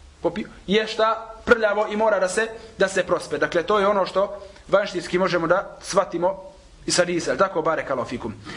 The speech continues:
Ene neđasetuhu neđasa mugallada. Druga stvar, da se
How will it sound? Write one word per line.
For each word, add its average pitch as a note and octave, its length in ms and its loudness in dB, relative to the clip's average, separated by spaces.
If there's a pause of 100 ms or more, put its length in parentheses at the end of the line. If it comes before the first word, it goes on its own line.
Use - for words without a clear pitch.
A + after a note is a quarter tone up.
(260)
Ene A#3 260 2
neđasetuhu G3+ 640 2
neđasa G#3+ 640 2
mugallada. F#3+ 800 0 (140)
Druga A#3 320 2
stvar, G#3 360 0 (640)
da F#3 180 4
se G3+ 400 0